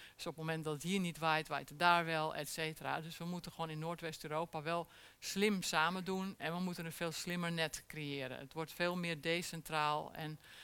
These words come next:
we moeten ook al die miljoen auto's straks met al die batterijen in dat netwerk hun werk laten doen. Dan zijn er ook altijd vragen over waterstof. We hebben dus heel veel waterstof nodig voor de industrie.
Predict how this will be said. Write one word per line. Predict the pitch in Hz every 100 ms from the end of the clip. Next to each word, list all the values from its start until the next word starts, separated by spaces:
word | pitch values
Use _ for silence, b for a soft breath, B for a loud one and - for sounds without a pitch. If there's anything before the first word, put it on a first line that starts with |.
| B
we | -
moeten | 175 170 -
ook | 175 -
al | 160 170
die | 170 170
miljoen | 160 170 170
auto's | 165 180 175 160
straks | 170 165 -
met | 160
al | 165 175
die |
batterijen | 160 156 160 156 156 165
in | 165 175
dat | 175 156
netwerk | 165 156 160 160 165 - B B B _
hun | 175 185
werk | 175 185 170
laten | 143 143 151
doen. | 147 139 151 -
Dan | 190
zijn | 196 180
er |
ook | 180
altijd | 165 190 180
vragen | 190 175 165
over | 151 156
waterstof. | 160 202 - - 202 196 - B B B B B -
We | 165
hebben | 208 196
dus | 180 156
heel | 196 247
veel | 214
waterstof | 202 196 - - 185 175
nodig | 180 175 170
voor | -
de | 160
industrie. | 160 160 - 175 139